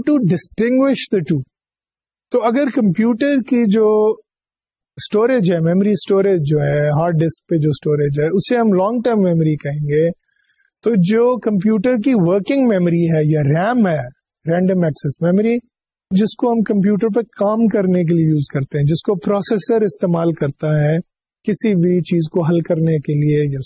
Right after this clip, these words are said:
سافٹ ویئر رن کرنے کے لیے یا کوئی گیم چلانے کے لیے۔ آپ لوگوں میں اکثر اگر، آ، آپ یقیناً کمپیوٹر استعمال کرتے ہیں تو کمپیوٹر کے استعمال میں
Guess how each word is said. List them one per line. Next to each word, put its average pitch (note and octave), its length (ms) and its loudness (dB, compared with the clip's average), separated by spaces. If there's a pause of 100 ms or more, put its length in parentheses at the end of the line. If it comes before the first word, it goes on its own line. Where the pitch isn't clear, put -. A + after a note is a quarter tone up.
سافٹ G3 300 -4
ویئر G3+ 160 2
رن E3+ 260 0
کرنے D3+ 360 0
کے D3 180 -4
لیے C#3 260 -4 (1000)
یا E3+ 160 0
کوئی E3 180 -2
گیم E3+ 380 0
چلانے D#3+ 440 0
کے D3+ 120 -8
لیے۔ C3 180 -12 (640)
آپ F#3 180 -2
لوگوں A3 240 0
میں A#3 200 2
اکثر A3 380 0
اگر، G#3 340 0
آ، G3+ 220 2 (280)
آپ E3+ 80 -2 (220)
یقیناً F3 680 0
کمپیوٹر E3+ 440 0
استعمال E3 440 0
کرتے D#3 340 -4
ہیں F3 260 0 (640)
تو F3+ 460 0
کمپیوٹر F3 580 0
کے G3 140 -2
استعمال F3 640 0
میں E3 500 0